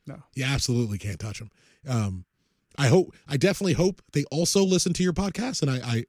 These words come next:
Speaker 2: I encourage everyone to follow the independent media of every person who is working in independent media to cover the Galaxy. Not necessarily because you like the work that they do, but,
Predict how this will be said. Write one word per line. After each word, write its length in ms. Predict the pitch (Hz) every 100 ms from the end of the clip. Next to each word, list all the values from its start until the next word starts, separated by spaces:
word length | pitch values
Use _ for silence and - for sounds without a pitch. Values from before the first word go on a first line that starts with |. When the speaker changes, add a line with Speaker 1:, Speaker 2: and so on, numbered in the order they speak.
| _ -
Speaker 2:
I 300 | 123 113 107 -
encourage 520 | 113 - 143 147 139
everyone 480 | 135 135 143 151 147 - - _ _
to 460 | - 123 120 113 101 _ _ _
follow 500 | - - 127 135 139
the 160 | 120 113
independent 600 | 131 131 127 127 127 110
media 480 | 120 123 127 127 120
of 160 | 110 95
every 300 | 123 123 131
person 480 | 123 131 120 135 117 - _ _
who 240 | - 120 113
is 340 | 107 98 - - _ _ -
working 500 | 101 131 139 160 165
in 140 | 139
independent 540 | 127 135 139 139 135 127
media 240 | 127 127
to 80 | 123
cover 220 | 131 123
the 80 | 117
Galaxy. 540 | 117 131 139 - 175 - _ _ _ _ _ _ -
Not 260 | 123 135 160
necessarily 540 | 151 139 - 151 147
because 280 | 131 135 110
you 60 |
like 200 | 120 123
the 60 | 110
work 200 | 104 143
that 140 | 165 156
they 100 | 160
do, 220 | 196 196
but, 160 | 135